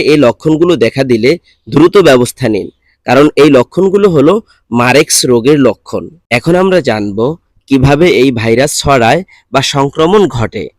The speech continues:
আক্রান্ত মুরগির পালক ও ধুলাবালি থেকে এই ভাইরাস ছড়াতে পারে।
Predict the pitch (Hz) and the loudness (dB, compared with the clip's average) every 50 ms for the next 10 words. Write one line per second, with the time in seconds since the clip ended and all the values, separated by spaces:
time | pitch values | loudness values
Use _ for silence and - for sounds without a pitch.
0 | _ - - 127 135 - - 175 175 180 - - 202 180 147 135 127 120 127 160 | _ -6 -4 -4 -4 -2 -2 0 0 0 2 2 2 2 4 2 0 2 0 -2
1 | 160 - - 139 117 117 117 117 131 170 - _ _ _ _ _ _ _ - 135 | -2 0 0 0 0 2 2 2 2 0 0 _ _ _ _ _ _ _ 0 2
2 | 143 135 120 - 127 131 135 143 139 156 156 170 175 170 - 156 156 139 - 143 | 2 2 2 2 2 4 2 2 2 2 2 2 0 0 0 -4 -4 -2 2 2
3 | 131 160 196 220 _ _ _ _ - - 131 147 139 135 120 127 131 135 160 202 | 2 2 2 -2 _ _ _ _ -4 0 0 0 2 0 0 2 2 2 2 0
4 | 196 - - 151 139 123 123 - - 107 104 107 104 101 101 | 0 -2 -2 0 2 2 2 0 -2 -4 -4 -4 -6 -4 -6